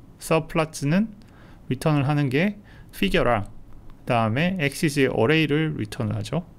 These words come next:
근데 서플라트과 서플라트 그리드는 엑시즈 하나를 리턴을 합니다. 여기서 이제, 어, 쉐입이라는 거는 몇 바이 몇으로 그릴 거냐라는 거고요.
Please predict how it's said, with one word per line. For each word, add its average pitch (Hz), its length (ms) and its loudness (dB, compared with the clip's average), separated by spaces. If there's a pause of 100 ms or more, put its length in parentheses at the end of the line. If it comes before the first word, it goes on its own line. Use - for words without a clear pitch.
(380)
근데 120 220 -4
서플라트과 165 1400 0 (420)
서플라트 156 960 -2
그리드는 107 560 0 (920)
엑시즈 120 480 -2
하나를 185 420 4
리턴을 101 400 -2
합니다. 101 340 -4 (1400)
여기서 123 220 0
이제, 117 360 0 (280)
어, 110 420 0
쉐입이라는 131 580 0
거는 113 380 -2
몇 117 160 2
바이 147 180 4
몇으로 - 1120 -2
그릴 113 220 0
거냐라는 110 1080 -2
거고요. 113 420 -2